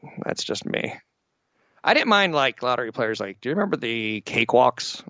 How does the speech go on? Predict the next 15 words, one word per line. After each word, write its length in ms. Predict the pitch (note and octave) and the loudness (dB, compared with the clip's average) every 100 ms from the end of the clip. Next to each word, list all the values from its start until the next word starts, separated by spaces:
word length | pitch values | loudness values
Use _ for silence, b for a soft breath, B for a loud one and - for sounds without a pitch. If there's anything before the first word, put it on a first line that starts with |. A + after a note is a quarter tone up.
| - | -6
when 140 | A2 | -4
you'd 160 | G#2 - | -2 2
go 120 | A2+ | 2
to, 160 | - G#2 | 4 0
like, 160 | F#2 | -2
a 100 | G2 - | -10 -6
church 480 | - - A2+ - - | -4 -2 -2 -4 -4
fair 520 | A2+ A2+ A2+ A2+ A2+ | 2 4 4 4 4
or 200 | G#2+ G#2 | 2 -2
a 80 | G2+ | -2
school 380 | - - B2 A#2 | -2 4 4 4
fair 300 | - G#2 G#2+ | 2 2 2
as 80 | G#2+ | 0
a 80 | G2+ | -2
child? 440 | A2 A2 A#2 - | 0 2 0 -2